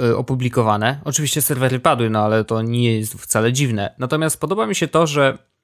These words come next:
y, we wsz-, wszystkie te informacje i wszystkie artykuły, które dotyczą tego tematu,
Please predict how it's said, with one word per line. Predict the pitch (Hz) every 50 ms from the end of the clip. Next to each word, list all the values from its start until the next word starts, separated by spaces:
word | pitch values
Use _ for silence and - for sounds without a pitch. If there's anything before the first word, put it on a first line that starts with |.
| _ _ _ _ _ _ _ _ _ _ _ _ 139
y, | 131 123 - -
we | 165 123 135
wsz-, | 131 - - - - 120 127
wszystkie | - - 240 247 247 - 269 240
te | - 180 160 147 139 - - -
informacje | - 151 139 - - 127 120 117 107 107 98 - - - 135 165
i | 175
wszystkie | 139 - - - - - 165 151 143 143
artykuły, | 127 117 - 131 120 - 165 180 180 170 151 135 123 -
które | - - 131 127 120 104 - - - - 156 - - -
dotyczą | 139 127 127 120 - 160 - 156 135
tego | - 131 117 117
tematu, | - 110 104 95 92 - - 185 208